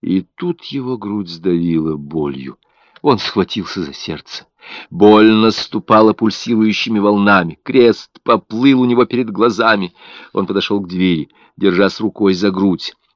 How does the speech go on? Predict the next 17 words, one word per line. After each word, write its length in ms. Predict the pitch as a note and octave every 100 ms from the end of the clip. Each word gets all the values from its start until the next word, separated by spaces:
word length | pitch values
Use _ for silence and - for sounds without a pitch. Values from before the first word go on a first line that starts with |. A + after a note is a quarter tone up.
| -
Перед 300 | A2 G#2+ G2
ним, 340 | A2 B2+ D#2
в 140 | - -
темноте, 800 | - A2 G#3 - - A2 F#2+ D#2
всё 280 | - C3+ A2+
ещё 440 | G#2 - A#2+ G2 _ - - -
парило 600 | A#2+ A2+ C3 D3 D3+ C#3
видение 720 | C3 B2 G2 C3 C3+ B2+ B2
падающего 840 | - A2+ A#2+ A2+ A#2 G#2+ - A#2
в 60 | G2
темноте 420 | - A2 G2 A#2
Майка 800 | G2+ F#2+ A2 A2 G#2+ - - F2+
Райерсона. 800 | F2+ G2+ F#2+ E2+ - - F#2+ D#2 _ _ _ _ _ _ _ _ -
«Мистер 580 | - C3 - - C3+ G#2+
Берг, 680 | G#2 C#3+ F3 E3+ - - _ _ _ _ _ _
позвони 840 | - - F2+ F#2+ G2 G2 F#2+ F2 C#2+ _ _ _ _ _ _ _ -
Джеймсу 880 | - - A2 G2+ F2 - - F#2+